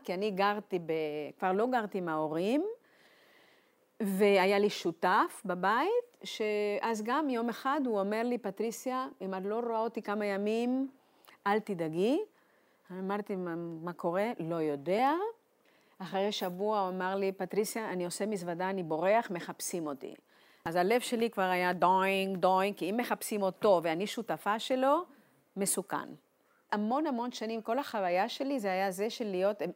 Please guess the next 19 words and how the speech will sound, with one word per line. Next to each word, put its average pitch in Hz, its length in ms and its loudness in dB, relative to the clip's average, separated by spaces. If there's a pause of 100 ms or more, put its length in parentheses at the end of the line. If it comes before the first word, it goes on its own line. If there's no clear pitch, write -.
אימיגרנט, 165 720 0
כן? 196 240 -2 (520)
שנחת 202 1000 2
במקום 247 880 4 (340)
בלי 247 240 4
רקע, 240 580 4
אפשר 165 200 -6
להגיד. 165 300 -4
לא 208 100 4
היה, 247 300 4
לא 214 80 0
הייתה 247 200 2
לי 226 100 2
רקע 220 300 0
תרבותית, 202 760 -4
לא 190 60 0
היה 190 180 2
לי 214 140 -2
רקע 196 420 -2